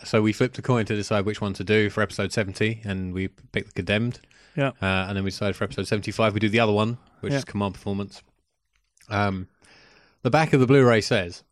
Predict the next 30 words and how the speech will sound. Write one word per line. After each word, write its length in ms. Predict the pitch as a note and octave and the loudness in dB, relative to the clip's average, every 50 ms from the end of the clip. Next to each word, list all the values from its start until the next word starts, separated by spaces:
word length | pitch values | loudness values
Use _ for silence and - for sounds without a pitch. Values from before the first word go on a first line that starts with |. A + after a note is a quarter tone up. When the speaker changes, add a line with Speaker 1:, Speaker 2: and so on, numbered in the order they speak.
| _ _ _ _ _ _ - | _ _ _ _ _ _ -2
Speaker 1:
"A 40 | A2 | 2
Moscow 340 | B2+ - - - - D3 C#3 | 2 2 2 4 4 4 4
charity 360 | - - D3 C#3 C3 - B2+ | 4 4 2 2 2 0 -2
concert 440 | - B2+ A2+ A2 - - C3 A#2 - | -2 -2 -2 -2 0 -2 -2 -2 -2
turns 240 | - B2 A2+ G#2+ - | -2 0 0 -2 -2
bloody 300 | - A#2 A#2 A#2+ C3 B2+ | 0 0 2 2 2 0
when 180 | A#2 G#2 G#2 - | 0 -2 -2 -2
armed 240 | B2 A#2 B2 C#3 C#3 | 0 0 0 0 0
extortionists 640 | C#3+ - - - - C3+ B2+ - - G#2 A#2 B2+ - | -4 -6 -6 -2 0 0 0 0 -2 -4 -4 -4 -4
take 160 | - A2+ G#2+ - | -2 -2 -2 0
American 400 | G2+ G#2 A#2 B2+ C3 - C3 G#2 | 0 0 0 0 0 -2 -4 -2
pop 240 | - B2+ G2 G2+ | -2 -4 -4 -4
star 240 | - - A2 G2+ F#2+ | -6 -4 -2 -2 -2
Venus 380 | F2 A#2+ B2 B2 C#3+ E3 - - | 0 0 2 2 2 0 -2 -4
and 120 | - G2+ G2 | -4 -4 -4
the 60 | F#2+ | -2
Russian 280 | G2+ A#2 - - A#2+ G2+ | -2 -4 -4 -4 -6 -2
president 380 | - B2+ A#2+ - - C3+ C3 | -2 -2 -2 -2 -4 -8 -6
with 160 | A#2+ A2+ G#2+ - | -4 -6 -6 -6
his 140 | - - | -8 -10
family 360 | - - B2+ B2+ B2+ B2 B2+ A#2+ | -6 -4 -2 -2 0 0 0 0
hostage. 520 | G2 A#2 A2 - - - F2+ - - - _ _ _ - - - - _ _ _ _ _ _ - | 0 0 -2 -4 -6 -12 -12 -12 -14 -20 _ _ _ -20 -20 -20 -20 _ _ _ _ _ _ -2
Help 200 | - C#3 D3 C#3+ | 2 2 2 4
is 80 | D#3 C3+ | 4 4
on 140 | D3 D3 C#3 | 4 4 6
the 80 | C3+ | 6
way 240 | B2+ C3 C3+ C#3 D#3 | 6 6 6 6 6
when 160 | D#3+ D3+ C3+ | 6 4 4
the 100 | B2+ A#2+ | 2 2
drummer," 480 | A2 - B2+ C3 C#3 C#3 C#3 - - | 2 4 4 4 4 4 2 0 -4